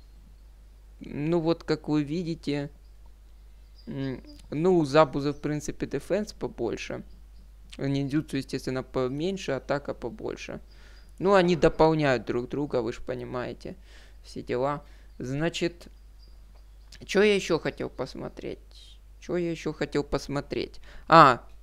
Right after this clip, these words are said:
э, чем бьёт? Тайнин, Тайнин, Нин и Нин.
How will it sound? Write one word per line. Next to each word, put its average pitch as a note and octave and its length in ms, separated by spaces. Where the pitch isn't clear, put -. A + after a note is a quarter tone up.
э, C#3 140
чем F3+ 380
бьёт? C#3 420
Тайнин, F3 720
Тайнин, E3+ 720
Нин F3+ 540
и D#3+ 600
Нин. B2+ 400